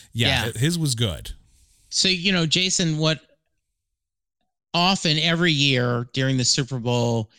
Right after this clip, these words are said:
Speaker 2: there's a lot of discussion, and Springsteen fans all say, "By far, he is number one." And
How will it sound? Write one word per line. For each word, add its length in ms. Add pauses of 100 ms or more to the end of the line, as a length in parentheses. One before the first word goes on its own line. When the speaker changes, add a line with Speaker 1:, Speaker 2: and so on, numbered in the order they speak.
(240)
Speaker 2:
there's 160
a 60
lot 180
of 60
discussion, 580
and 160
Springsteen 640
fans 640 (140)
all 300
say, 720 (420)
"By 160
far, 800
he 640
is 160
number 240
one." 420 (480)
And 360